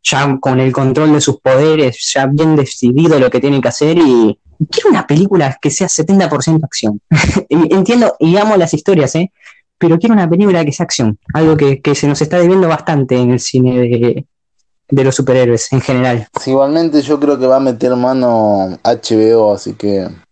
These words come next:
Speaker 2: espero que tenga, sea mejor, ¿no? Qué sé yo, película
Speaker 1: Sí.
Speaker 2: de D C, vos sabés mis opiniones, es como que le falta mucho cariño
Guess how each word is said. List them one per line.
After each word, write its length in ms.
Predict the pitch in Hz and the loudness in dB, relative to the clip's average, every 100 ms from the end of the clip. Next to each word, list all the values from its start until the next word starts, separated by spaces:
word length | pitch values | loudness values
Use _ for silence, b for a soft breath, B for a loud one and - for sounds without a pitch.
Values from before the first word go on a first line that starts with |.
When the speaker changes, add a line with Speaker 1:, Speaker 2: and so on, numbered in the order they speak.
| - | -6
Speaker 2:
espero 680 | 110 - _ _ 127 131 123 | -6 -8 _ _ -2 2 0
que 60 | |
tenga, 680 | 110 120 117 107 95 90 110 | 0 -2 0 0 0 -4 -8
sea 240 | - 127 | -4 -2
mejor, 360 | 123 113 113 110 | 0 -2 -2 -2
¿no? 300 | 110 131 - - | -2 -4 -6 -4
Qué 140 | 160 | -4
sé 140 | 156 | -2
yo, 340 | 147 151 135 123 | -2 -2 -2 -4
película 340 | - 156 165 170 | -4 0 2 2
Speaker 1:
Sí. 60 | 151 - | 0 -2
Speaker 2:
de 100 | 160 | -2
D 220 | 160 151 | 0 0
C, 120 | 139 | -2
vos 200 | 143 160 | -2 -2
sabés 180 | 151 147 | 0 0
mis 240 | 135 120 - | 0 -2 -2
opiniones, 680 | 120 127 143 160 160 147 - | -2 -2 -2 0 -2 -4 -12
es 140 | 117 | -12
como 240 | - 131 117 | -4 -2 -2
que 200 | 110 - - | -2 -4 -4
le 140 | 117 | -4
falta 340 | 113 131 135 127 | 0 -2 0 -2
mucho 560 | 120 127 - 123 113 | -2 -4 -2 0 0
cariño 500 | 110 117 127 123 101 | 0 -2 0 -2 -6